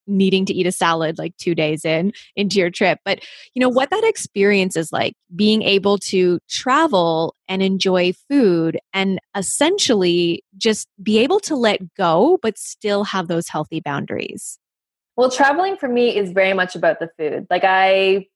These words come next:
Speaker 2: plan out my trips based on what am I gonna eat. Like, I actually went to
Speaker 1: <laughs> So do I.
Speaker 2: Iceland la-, yeah, exactly. Like, I went to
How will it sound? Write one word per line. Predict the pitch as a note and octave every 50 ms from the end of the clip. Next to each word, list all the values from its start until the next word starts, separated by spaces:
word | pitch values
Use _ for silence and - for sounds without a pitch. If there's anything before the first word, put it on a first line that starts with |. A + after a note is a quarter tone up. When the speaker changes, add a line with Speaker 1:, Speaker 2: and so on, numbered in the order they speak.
| _ _ _ -
Speaker 2:
plan | G3+ F#3+ F#3+
out | F#3+ F3+
my | F#3 F#3
trips | F#3 - G3 F#3 - -
based | F#3 F#3 F3+ - F3
on | E3+ F3 - -
what | F3 F#3
am | F#3 F3
I | E3+ E3+
gonna | E3+ D#3+
eat. | D#3+ - D3+ D#3+ D#3+ - -
Like, | C4+ B3 A3+ - -
I | E4 D#4+ - - F4+ F#4
actually | A3 A3 F4 -
went | A#3+ A#3 A3+ -
to | C#4
Speaker 1:
<laughs> | B3
So | A3+ G#3
do | F3+
I. | D#3 - -
Speaker 2:
Iceland | A#3 G3+
la-, | G3 E3+ D#3 F#3+ G#3+ - - _ - - - A#4
yeah, | - B3+ C4 A#3 G3+
exactly. | A3 A#3+ - A3 G#3+ G#3+ - G3 F#3 F#3 F#3
Like, | F#3 G#3 G#3
I | A3+
went | G#3+ G#3 A3 A3
to | -